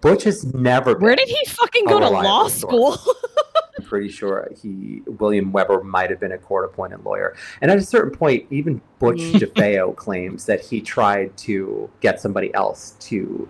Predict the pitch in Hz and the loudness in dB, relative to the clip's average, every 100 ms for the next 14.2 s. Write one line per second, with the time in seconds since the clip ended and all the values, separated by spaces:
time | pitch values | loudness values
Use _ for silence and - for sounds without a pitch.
0 | - - 107 90 95 - - - 131 _ | -4 -2 0 0 -2 -10 -14 -16 -20 _
1 | _ - _ _ 131 127 123 120 - _ | _ -20 _ _ 4 6 6 4 -2 _
2 | _ 107 175 214 214 139 127 117 113 113 | _ -2 0 2 -2 -2 0 0 0 -2
3 | 101 104 101 92 98 90 98 - - - | -2 -4 -4 -6 -6 -6 -8 -12 -14 -10
4 | - - 107 - - 104 - - 98 92 | -12 -10 -12 -12 -10 -10 -10 -10 -6 -4
5 | 90 - - 90 - 90 90 _ 110 107 | -4 -4 -2 -2 -2 -8 -8 _ 0 0
6 | - 104 117 147 - 117 - 110 98 98 | -2 -2 0 -2 0 0 0 -8 -10 -14
7 | - 95 92 - - - 110 120 117 104 | -6 -4 -4 -6 -16 -2 2 2 0 -2
8 | 92 90 - - - - 98 98 - - | -4 -4 -8 -20 -12 -4 -4 -4 -8 -4
9 | 101 107 85 82 87 _ _ _ _ - | -2 -4 -8 -14 -18 _ _ _ _ -2
10 | 113 120 117 110 113 104 104 98 92 92 | 0 0 -2 -4 0 0 0 -2 -4 -6
11 | 87 92 90 - 101 92 92 90 90 - | -10 -8 -8 -8 -10 -4 -4 -4 -6 -4
12 | 95 - 98 - - 95 101 113 113 127 | -6 -4 -8 -6 0 2 2 2 2 0
13 | 127 127 - 127 123 113 - 110 101 101 | -2 -4 0 -2 -2 -6 -6 -8 -6 -4
14 | 101 101 | -6 -8